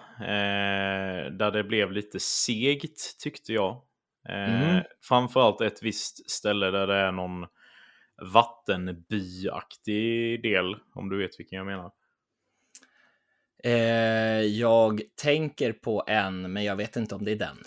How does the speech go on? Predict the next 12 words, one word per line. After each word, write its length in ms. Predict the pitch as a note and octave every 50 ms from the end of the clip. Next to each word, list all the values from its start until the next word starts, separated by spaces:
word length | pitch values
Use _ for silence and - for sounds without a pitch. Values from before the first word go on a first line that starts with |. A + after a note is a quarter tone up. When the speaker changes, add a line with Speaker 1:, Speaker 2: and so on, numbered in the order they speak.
| - -
Speaker 2:
<laughs> 200 | - - - -
Speaker 1:
Nej, 300 | - G#2 G#2 - F3 D#3 -
det, 100 | G#2 G2+
vi 100 | G2 G2+
kan 160 | G2 G2 F#2
ta 180 | - G2+ G2 F#2
det 80 | F#2 F#2
sen. 180 | - - - -
Men 180 | G#2 A2 A#2
det, 340 | B2 B2 B2+ A#2 A2 A2 -
Speaker 2:
Ja, 220 | - B2+ C#3 C3 C3+
Speaker 1:
där 80 | C#3+